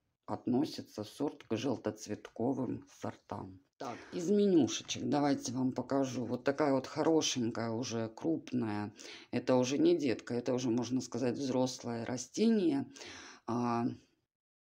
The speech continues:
Кор-, Макс Коралл Клакамас.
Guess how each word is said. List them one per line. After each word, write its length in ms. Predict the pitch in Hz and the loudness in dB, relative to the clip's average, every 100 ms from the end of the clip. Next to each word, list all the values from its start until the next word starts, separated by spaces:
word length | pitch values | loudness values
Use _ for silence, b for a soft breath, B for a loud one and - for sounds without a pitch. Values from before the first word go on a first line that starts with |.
| _ _ - | _ _ -16
Кор-, 280 | - 139 151 | 0 2 2
Макс 460 | 139 156 185 - - | 2 4 4 2 -8
Коралл 640 | - 139 165 160 156 - - | -2 0 2 2 0 -4 -6
Клакамас. 920 | 127 147 147 123 113 104 110 - - | -4 -4 -4 -4 -4 -6 -12 -14 -20